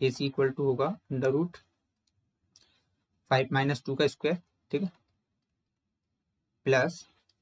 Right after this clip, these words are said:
और टू प्लस टू का स्क्वायर, ठीक है। So फ़ाइव माइनस टू होगा थ्री and थ्री का स्क्वायर नाइन and टू प्लस टू होगा फ़ोर and फ़ोर का स्क्वायर सिक्सटीन। So ये आ जाएगा under root ट्वेंटी फ़ाइव। So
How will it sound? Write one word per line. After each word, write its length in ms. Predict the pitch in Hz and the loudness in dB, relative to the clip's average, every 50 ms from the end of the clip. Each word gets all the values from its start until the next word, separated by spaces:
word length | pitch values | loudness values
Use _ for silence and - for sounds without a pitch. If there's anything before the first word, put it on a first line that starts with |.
| _ _ _ _ _ _ _ _ _ _ _ _ _ _ _ _ _ | _ _ _ _ _ _ _ _ _ _ _ _ _ _ _ _ _
और 460 | - 131 123 123 120 120 123 123 120 - _ | -6 -4 -2 -2 -2 -2 -4 -6 -10 -8 _
टू 120 | 143 139 | -4 -4
प्लस 320 | 139 - 139 143 151 - - | -2 2 0 0 0 0 -2
टू 120 | - 139 127 | -2 -2 0
का 140 | - 127 117 | 0 0 -2
स्क्वायर, 340 | 110 - - - - - - _ _ _ _ _ _ _ | -2 -6 -14 -14 -16 -16 -16 _ _ _ _ _ _ _
ठीक 160 | - - - - | -12 -8 -4 -4
है। 160 | 175 175 - _ _ _ _ _ _ _ _ _ _ _ _ _ _ _ _ _ _ _ | -4 -4 -6 _ _ _ _ _ _ _ _ _ _ _ _ _ _ _ _ _ _ _
So 80 | 135 120 | -4 -2
फ़ाइव 260 | - - 123 127 120 135 | 0 0 -2 0 -2 -2
माइनस 320 | 131 131 135 143 - - _ | -2 -2 -2 -2 -4 -6 _
टू 120 | - 143 139 | -2 4 4
होगा 200 | 135 131 143 139 | 6 6 6 2
थ्री 320 | 135 - - - 143 151 175 175 - - _ _ - | 0 -2 -2 0 0 0 0 -2 -6 -12 _ _ -6
and 200 | 135 123 120 - | -4 -4 -4 -4
थ्री 140 | - 127 123 | -6 -6 -2
का 120 | 117 135 | 0 -2
स्क्वायर 340 | 117 - - - 139 127 123 139 | -2 -2 -2 0 0 0 0 -2
नाइन 340 | 120 120 123 135 147 165 175 - _ _ _ _ _ _ _ _ _ _ | -2 -2 -2 -2 -4 -4 -8 -10 _ _ _ _ _ _ _ _ _ _
and 260 | 123 123 123 123 117 - | 0 2 2 0 -2 -2
टू 120 | - 147 143 | -2 -4 -2
प्लस 240 | 143 147 147 139 - - | 0 0 -2 -2 -2 -2
टू 140 | 143 135 135 | 2 4 4
होगा 180 | 135 123 131 123 | 6 6 4 0
फ़ोर 340 | - - 139 139 175 175 - - | 2 2 2 2 2 2 -2 -6
and 120 | 139 123 | -6 -6
फ़ोर 220 | - - 127 123 - | -4 -4 -6 -4 0
का 100 | - 135 131 | 0 0 0
स्क्वायर 300 | - - - 147 175 175 - _ _ _ | -2 -2 -2 -2 -2 -2 -4 _ _ _
सिक्सटीन। 540 | - - 131 - - - - 120 113 120 - - _ _ _ _ _ | -4 -4 -4 -4 -4 -4 -2 -2 -2 -4 -8 -16 _ _ _ _ _
So 100 | - 131 | -4 -2
ये 60 | 123 | 0
आ 80 | 123 120 | 2 2
जाएगा 280 | 120 123 127 139 147 135 | 2 2 0 0 0 0
under 220 | 123 117 123 123 | 0 0 0 0
root 180 | 131 131 120 - | 0 -2 -2 -2
ट्वेंटी 300 | - - 123 120 - 135 | -6 -6 -6 -4 -4 -4
फ़ाइव। 260 | 135 - 147 156 190 - _ _ _ _ _ _ _ _ _ _ _ - | -2 0 0 0 0 -2 _ _ _ _ _ _ _ _ _ _ _ -2
So 120 | - 131 | -2 -2